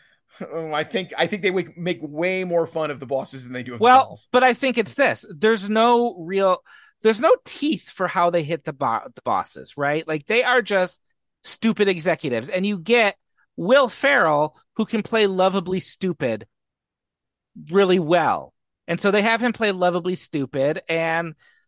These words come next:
Speaker 2: instead of interrogating the fact that, oh, it's an all-male executive board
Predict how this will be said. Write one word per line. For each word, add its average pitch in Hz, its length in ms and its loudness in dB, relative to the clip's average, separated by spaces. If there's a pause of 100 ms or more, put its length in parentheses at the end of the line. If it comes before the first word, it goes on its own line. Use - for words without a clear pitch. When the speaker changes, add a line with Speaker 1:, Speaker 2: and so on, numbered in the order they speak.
(800)
Speaker 2:
instead 220 460 0
of 208 220 4
interrogating 254 580 2
the 202 80 0
fact 190 300 0
that, 196 160 0
oh, 208 360 2
it's 170 220 -4
an 180 160 -4 (120)
all-male 175 800 2
executive 190 640 -2
board 131 420 0